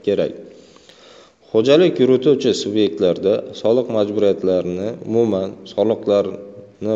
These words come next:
boshqarishga bo'yicha mutaxassislar eng ahamiyatli figura sifatida yuzaga chiqishi lozim. Korporativ soliq menejmentining tashkiliy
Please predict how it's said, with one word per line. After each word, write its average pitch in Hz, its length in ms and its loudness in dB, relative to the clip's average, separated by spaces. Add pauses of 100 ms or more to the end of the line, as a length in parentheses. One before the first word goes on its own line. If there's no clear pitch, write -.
(100)
boshqarishga 95 640 -2 (180)
bo'yicha 98 380 0 (280)
mutaxassislar 107 640 -4 (680)
eng 127 240 0 (140)
ahamiyatli 113 580 -2
figura 92 420 0
sifatida - 440 -6
yuzaga 90 420 -4
chiqishi - 300 -12 (100)
lozim. 90 300 0 (1800)
Korporativ 120 560 0 (180)
soliq 92 280 0 (460)
menejmentining 104 720 -4 (440)
tashkiliy 113 460 0